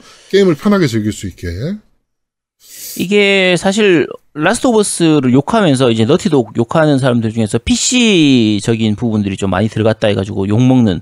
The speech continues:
Speaker 1: 네,
Speaker 2: 그러니까
Speaker 1: 네,
Speaker 2: 피씨
Speaker 1: 네.
Speaker 2: 묻었네 이런 애 하면서 욕먹는 그런 부분들이 많은데, 어, 너티독 같은 경우에는 이런 부분들, 그러니까 좀 장애인 부분도 마찬가지고 성소수자 이런 부분들이든 어쨌든 여러 가지 그런 부분들에 대한 거를 좀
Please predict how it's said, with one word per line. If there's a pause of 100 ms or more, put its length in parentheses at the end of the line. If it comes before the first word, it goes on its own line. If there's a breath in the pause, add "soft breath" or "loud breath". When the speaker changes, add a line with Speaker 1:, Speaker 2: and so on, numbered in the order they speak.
Speaker 1:
네,
Speaker 2:
그러니까
Speaker 1:
네,
Speaker 2:
피씨
Speaker 1:
네.
Speaker 2:
묻었네
이런
애 (200)
하면서
욕먹는
그런
부분들이
많은데, (580 loud breath)
어,
너티독
같은
경우에는 (140)
이런
부분들,
그러니까
좀
장애인
부분도
마찬가지고
성소수자
이런
부분들이든 (340 loud breath)
어쨌든
여러
가지
그런
부분들에
대한
거를
좀